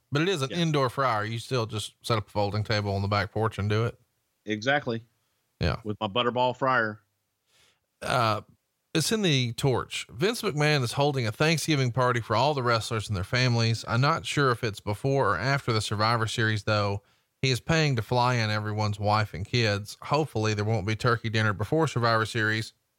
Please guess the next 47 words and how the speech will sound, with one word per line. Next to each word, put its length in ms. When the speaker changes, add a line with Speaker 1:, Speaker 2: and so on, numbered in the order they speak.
Speaker 1:
Well, 140
there 100
may 220
be 160
some 240
pretty 240
bad 420
scenes 420
in 100
and 100
around 240
the 60
wrestling 400
ring. 320
On 180
that 240
note, 460
you 180
be 100
sure 220
to 60
have 160
a 40
great 240
Thanksgiving. 560
More 180
news 400
in 120
two 180
weeks. 560
Very 220
nice 480
of 180
Wade 520
to 120
wish 260
us 160
a 80
happy 260
Thanksgiving. 680
Chat 240
me 160
up, 200
though. 320
Uh, 240
flying 520
in 500